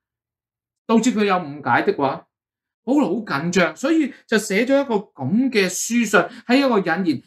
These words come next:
將整卷書嘅核心其實已經勾畫咗出嚟俾我哋知道。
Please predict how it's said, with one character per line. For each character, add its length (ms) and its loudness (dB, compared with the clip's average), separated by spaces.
將 280 0
整 280 0
卷 220 0
書 380 2
嘅 80 -8
核 180 -2
心 420 -2
其 80 2
實 140 0
已 20 -6
經 140 2
勾 120 -6
畫 440 0
咗 160 -2
出 120 -2
嚟 140 -2
俾 160 -6
我 120 -2
哋 120 -2
知 220 -4
道。 240 -6